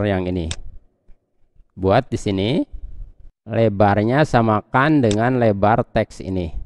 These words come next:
Kira-kira seperti ini. Kemudian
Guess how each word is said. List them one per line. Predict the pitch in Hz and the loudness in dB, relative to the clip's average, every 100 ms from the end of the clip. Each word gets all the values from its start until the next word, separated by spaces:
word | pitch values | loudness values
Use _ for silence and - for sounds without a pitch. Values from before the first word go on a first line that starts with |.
| - _ - | -12 _ -8
Kira-kira | 87 85 87 95 | -6 -4 -4 -4
seperti | - - 87 80 | -6 -8 -8 -6
ini. | 80 82 120 185 _ - _ _ _ _ _ _ _ _ _ _ _ _ - | -4 -2 -4 -6 _ -20 _ _ _ _ _ _ _ _ _ _ _ _ -8
Kemudian | 98 95 95 101 117 147 147 | -2 0 2 2 2 2 -2